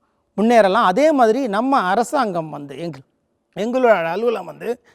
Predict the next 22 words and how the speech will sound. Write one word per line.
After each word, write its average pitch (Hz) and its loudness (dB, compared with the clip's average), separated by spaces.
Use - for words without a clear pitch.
திறன் 330 0
மேம்பாட்டு 247 2
பயிற்சிகள் 208 -4
அப்படி 170 -4
நடத்துறோம். 160 -6
அந்த 220 2
மாதிரி 294 2
பயிற்சிகளை 269 0
கலந்துக்கிட்டீங்கன்னா, 175 -6
தொழில் 262 2
ஆரம்பிக்கிறது 185 2
பற்றி, 170 -8
எந்த 233 0
தொழில் 226 -2
ஆரம்பிச்சா 214 2
அதுக்கு 220 4
ஒண்ணு 233 0
உங்களுடைய 226 2
நாலேஜ் 208 0
எப்படி 185 -2
இருக்கும் 170 -6
அப்படிங்கிறத 175 -6